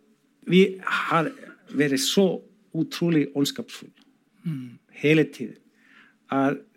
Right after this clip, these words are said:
Speaker 1: det er svært å, å, å, å se oss selv i øynene. Se denne ondskapsfullhet i ø-, øynene.
Speaker 2: Mm.
Speaker 1: Det er så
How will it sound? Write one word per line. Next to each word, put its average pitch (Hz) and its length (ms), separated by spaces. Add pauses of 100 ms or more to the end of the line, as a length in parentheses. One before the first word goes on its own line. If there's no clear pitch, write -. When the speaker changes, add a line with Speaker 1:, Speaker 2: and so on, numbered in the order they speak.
Speaker 1:
det 143 260
er 151 180
svært - 640 (380)
å, 123 100 (320)
å, 123 140 (340)
å, 117 160 (1400)
å 120 80 (640)
se - 260 (240)
oss - 240
selv 135 340
i 123 80
øynene. 139 540 (800)
Se 139 240
denne 131 320
ondskapsfullhet 117 1400 (140)
i 110 180
ø-, 131 160
øynene. 120 460
Speaker 2:
Mm. 165 180 (320)
Speaker 1:
Det 131 80
er 120 80
så 170 220